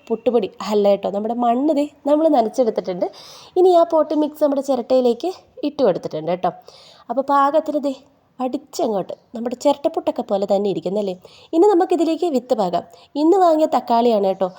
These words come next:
അപ്പോൾ അതുകൊണ്ട് വിത്തൊന്നും ഉണങ്ങിയെന്നില്ല. ദാ ഇതുപോലെ ഫ്രഷ് ആയിട്ട് തന്നെ നമ്മളങ്ങ് പാകി കൊടുക്കുകയാണ് കേട്ടോ. മുളയ്ക്കാനാണെങ്കിൽ എന്തായാലും മുളയ്ക്കും. ഇനി ഉണങ്ങിയിട്ട് മുളയ്ക്കണം, അല്ലാതെ മുളയ്ക്കണം, അതിൽ ഇത്തിരി കൂടി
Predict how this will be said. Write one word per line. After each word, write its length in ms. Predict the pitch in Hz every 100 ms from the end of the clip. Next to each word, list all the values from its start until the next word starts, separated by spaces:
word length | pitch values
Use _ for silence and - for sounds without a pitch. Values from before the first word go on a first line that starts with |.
| - - -
അപ്പോൾ 140 | - 214
അതുകൊണ്ട് 320 | 226 262 285 392 _
വിത്തൊന്നും 360 | 254 - 339 294 247
ഉണങ്ങിയെന്നില്ല. 540 | 233 269 262 214 226 269
ദാ 80 | 240 - 220
ഇതുപോലെ 300 | 233 240 247
ഫ്രഷ് 280 | 302 294 - 339
ആയിട്ട് 180 | 202 202
തന്നെ 160 | 202 - 254
നമ്മളങ്ങ് 340 | 262 226 226 233
പാകി 220 | 214 247 240
കൊടുക്കുകയാണ് 380 | 180 196 180 175
കേട്ടോ. 140 | 156 175 - - - _ 185
മുളയ്ക്കാനാണെങ്കിൽ 680 | 202 226 302 285 214 208 220 - 202
എന്തായാലും 440 | 214 226 196 190
മുളയ്ക്കും. 280 | 185 156 170 208
ഇനി 100 | 202 202
ഉണങ്ങിയിട്ട് 440 | 220 277 349 349 320
മുളയ്ക്കണം, 400 | 247 226 214 208 - - - - 277
അല്ലാതെ 300 | 294 320 302
മുളയ്ക്കണം, 400 | 240 226 220 226 - _ -
അതിൽ 140 | 196 226
ഇത്തിരി 240 | 226 254
കൂടി 120 | 262